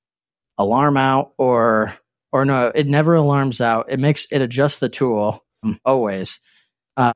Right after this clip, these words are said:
well, not always. If it's, like, good in a range, it's, it's, it just moves on. But if it's, like, if it's, like, a little too big, but still a good part, it'll adjust it down to nominal.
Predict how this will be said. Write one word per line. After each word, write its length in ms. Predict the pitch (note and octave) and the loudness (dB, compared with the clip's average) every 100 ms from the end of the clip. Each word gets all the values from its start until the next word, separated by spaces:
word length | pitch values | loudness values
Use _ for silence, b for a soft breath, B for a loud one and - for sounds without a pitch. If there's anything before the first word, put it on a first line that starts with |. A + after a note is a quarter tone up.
| _ | _
well, 160 | C3 A#2+ | 0 2
not 200 | A2+ F#2 | 2 0
always. 260 | F#2 G2 | -2 -2
If 140 | - D3+ | -2 0
it's, 160 | F3 | 2
like, 180 | E3+ A2+ | 0 -2
good 440 | G#2+ B2 C#3+ C#3 - | 0 2 2 0 -4
in 140 | C#3+ | -2
a 80 | A#2 | -2
range, 500 | G2 A#2 C#3 D3 - | -2 -2 0 0 -4
it's, 280 | - A#2+ - | -6 -6 -6
it's, 180 | B2 A2 - _ - | -10 -12 -14 _ -8
it 80 | |
just 240 | A#2+ A#2 - | -4 -2 -2
moves 240 | A#2+ G2+ | -4 -4
on. 300 | G#2 F#2 F2 - - | -6 -6 -10 -10 -4
But 100 | B2 | -4
if 140 | A2 | -2
it's, 160 | A#2+ - | -4 -2
like, 260 | A2 G#2+ B B B _ - | -2 -4 B B B _ -4
if 180 | C#3 B2 | -2 0
it's, 160 | A2 | 0
like, 240 | A2+ F#2+ - - | -2 -2 -8 -6
a 80 | A#2 | -4
little 260 | A2+ D#3+ | 0 0
too 220 | D#3 - D#3+ | 0 0 0
big, 320 | D#3 E3 C#3 | 2 2 2
but 120 | B2+ | -2
still 240 | - C#3 | -2 -2
a 60 | B2+ | -2
good 180 | C3+ B2+ | -2 -2
part, 340 | C#3 D3+ D#3+ | 0 2 2
it'll 200 | C3+ A#2+ | 0 0
adjust 400 | A2+ A2+ B2 A#2+ | -2 -2 -2 -2
it 100 | A#2+ | -4
down 240 | A#2 A#2+ A2+ | -4 -4 -4
to 100 | A#2 | -4
nominal. 560 | G#2+ A#2 D3 E3 F3+ | 0 2 2 2 2